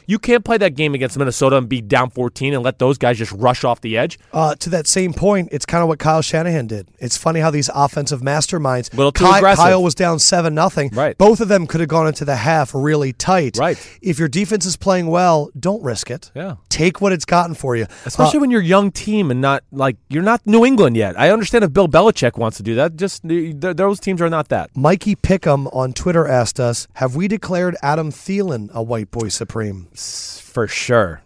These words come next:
Speaker 1: Definite white boy supreme, yes. Uh, he, again, yes, just like Chris Hogan, who, of course, is from my hometown.
Speaker 2: Yeah.
Speaker 1: He didn't get big-time Division One scholarships because college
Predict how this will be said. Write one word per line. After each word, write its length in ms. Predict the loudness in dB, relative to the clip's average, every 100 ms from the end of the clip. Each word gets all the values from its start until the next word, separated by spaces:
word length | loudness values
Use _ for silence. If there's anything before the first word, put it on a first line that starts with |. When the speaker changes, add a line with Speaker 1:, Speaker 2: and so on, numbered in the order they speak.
| -8
Speaker 1:
Definite 560 | 2 2 2 -4 -8 -2
white 320 | 0 0 0
boy 200 | -4 -4
supreme, 680 | -4 -6 -6 -4 -4 -4 -2
yes. 400 | -2 -2 -10 -4
Uh, 460 | 0 2 2 2 -2 _ _ _ _ _
he, 520 | -2 0 0 -2 -4 -10 _ _ _ -4
again, 640 | -2 2 4 4 0 -6 -6
yes, 260 | -2 0 0
just 260 | 0 2
like 200 | 2 2
Chris 280 | 2 2 2
Hogan, 420 | 4 4 4 0 2
who, 180 | 2
of 80 | 0
course, 240 | 0 -2 -4
is 80 |
from 160 | -6 0
my 140 | 2
hometown. 560 | 2 0 0 0 2 0
Speaker 2:
Yeah. 260 | -2 -2 -2 -4
Speaker 1:
He 160 | -6 2
didn't 280 | 2 2
get 360 | 4 6 4 2
big-time 420 | 0 2 2 2
Division 320 | 2 2 2 2
One 160 | 0
scholarships 640 | 2 4 4 2 0 -2 -2
because 320 | -4 -2 -4
college 540 | 0 4 4 4 -2